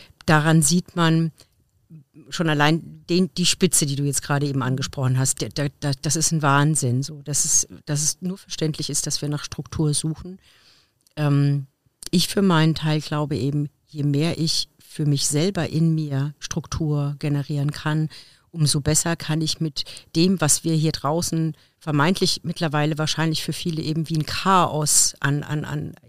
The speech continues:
Informationen, an unterschiedlichen Aspekten, an unterschiedlichen,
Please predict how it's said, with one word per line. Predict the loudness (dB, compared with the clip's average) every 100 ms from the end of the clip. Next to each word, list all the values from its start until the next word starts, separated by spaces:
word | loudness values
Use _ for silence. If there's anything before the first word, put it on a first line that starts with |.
| -20
Informationen, | -8 -2 -2 0 -2 -2 -2 -2 -4
an |
unterschiedlichen | -4 -4 -4 -4 -6 -8 -4
Aspekten, | -4 -4 -6 -8 -12
an | -10
unterschiedlichen, | -8 -6 -4 -4 -4 -4 -2 -2